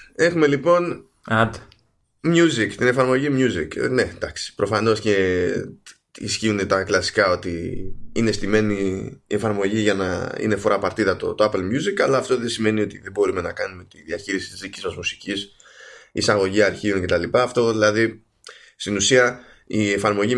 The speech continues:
Speaker 1: Music, η καινούρια, έχει όλες αυτές τις δυνατότητες που είχε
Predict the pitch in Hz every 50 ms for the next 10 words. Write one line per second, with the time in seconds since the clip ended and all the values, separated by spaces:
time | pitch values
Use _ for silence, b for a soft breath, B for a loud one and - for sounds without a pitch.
0 | 120 120 123 123 123 127 120 113 104 107 104 98 104 107 104 101 107 120 143 196
1 | - - _ _ _ _ _ _ _ _ _ _ _ _ _ _ - 120 135 135
2 | 135 139 139 139 131 - - 131 135 131 131 139 120 - 143 131 131 131 120 -
3 | 131 131 131 127 127 - - - 123 123 123 135 110 - -